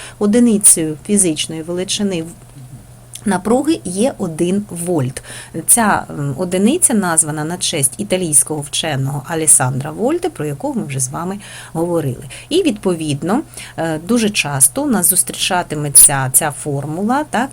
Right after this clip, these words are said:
і в залежності від умови задачі ми можемо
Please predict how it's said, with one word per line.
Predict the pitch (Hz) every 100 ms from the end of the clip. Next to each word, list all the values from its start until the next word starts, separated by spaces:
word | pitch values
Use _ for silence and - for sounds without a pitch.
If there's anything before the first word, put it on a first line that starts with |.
| -
і | 254 320 277
в |
залежності | 196 208 202 196 180 175
від | 170 160
умови | 175 165 151 156
задачі | 160 208 294 381 -
ми | 214 214
можемо | 214 208 202 180 170